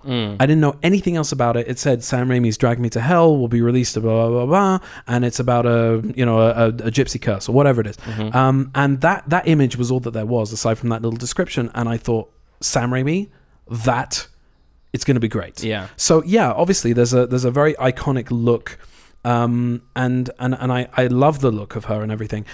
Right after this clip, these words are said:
Speaker 2: The funny
Speaker 1: It's
Speaker 2: thing is
Speaker 1: inverted, though. That's what I'm trying to say, is that
Speaker 2: Right.
Speaker 1: the, that the,
Speaker 2: That the real
Speaker 1: the
Speaker 2: monster is,
Speaker 1: I,
Speaker 2: like
Speaker 1: I, again, I don't think that, obviously the monster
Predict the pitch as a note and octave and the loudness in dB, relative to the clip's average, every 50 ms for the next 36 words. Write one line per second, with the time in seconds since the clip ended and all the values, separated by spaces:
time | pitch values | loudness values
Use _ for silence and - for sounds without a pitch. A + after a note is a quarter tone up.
0 | - - - - - - - F3 F3+ F3+ D3 C#3 E3 D#3+ D3+ D3+ C#3+ C#3+ D#3+ F3 | -20 -10 -8 -8 -2 0 0 2 2 2 2 2 2 4 4 4 4 4 2 2
1 | E3 - - - - - F2 D#2 D#2 G2 A2 A#2+ - - A2+ A2 G#2+ G#2 G#2 - | 0 -2 -6 -10 -12 -12 -12 -12 -10 -8 -10 -10 -8 -6 -4 -4 -4 -4 -6 -8
2 | G2+ G2 G2+ - A#2+ G#2 - - - G2+ B2+ B2 A2+ G#2+ G#2 G2+ A2 A2 - - | -10 -8 -6 -4 -4 -4 -4 -6 -6 -2 -2 0 0 0 -2 -4 -6 -8 -8 -8
3 | A2+ A2 G#2+ G#2+ G#2+ G#2 - - - A2+ A2+ G#2 - - - - A#2+ A#2 - C3+ | -6 -6 -6 -6 -6 -8 -10 -12 -14 -16 -18 -18 -20 -20 -18 -16 -6 -4 -2 0
4 | C3+ C#3+ C#3 E3 F#3+ G#3 F#3+ F3 E3+ F3 F#3 F3+ - - E3+ D#3 C#3+ C3 C3 B2+ | 2 4 4 6 4 6 4 4 4 2 2 0 0 2 4 4 6 4 4 2
5 | - - B2+ A#2+ A#2+ A2+ - F#3 G3+ - G3 B3+ A#3+ G#3 - F3 F3+ A#3+ C4 C#4+ | 2 4 4 4 4 2 -2 -6 -6 -4 -2 -2 -2 -2 -2 -2 -2 -2 -2 -4
6 | - - C4 B3 - - - G#3+ A#3+ D4 C#4+ - - B3+ G#3 F#3 D3+ C3 A#2+ A#2 | -4 -6 -6 -6 -6 -4 -4 -2 -2 -2 -4 -2 -4 -4 -2 -2 0 0 0 0
7 | A#2+ C#3 C3+ - - G3 G3+ G#3+ A#3+ B3+ | 0 -2 -4 -6 -6 -4 -4 -4 -4 -6